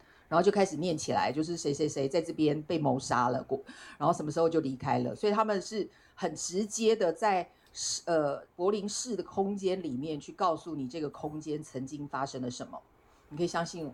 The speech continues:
如果在台湾，我，你有台-，那你如果在台湾，你觉得我们可以这样做吗？<laughs> 不要这么说，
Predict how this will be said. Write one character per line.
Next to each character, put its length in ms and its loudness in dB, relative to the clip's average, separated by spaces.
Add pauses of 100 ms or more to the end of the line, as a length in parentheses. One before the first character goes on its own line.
(120)
如 100 2
果 60 10
在 140 4
台 180 6
湾， 300 4 (120)
我， 100 -8 (720)
你 60 -4
有 100 2
台-， 300 4
那 80 6
你 220 0
如 100 2
果 140 12
在 140 4
台 200 6
湾， 180 8
你 40 -6
觉 100 0
得 80 8
我 60 6
们 140 0
可 120 -2
以 60 4
这 100 -2
样 140 2
做 200 0
吗？ 220 -4 (1700)
<laughs> 960 -6
不 80 6
要 140 10
这 160 2
么 140 6
说， 400 0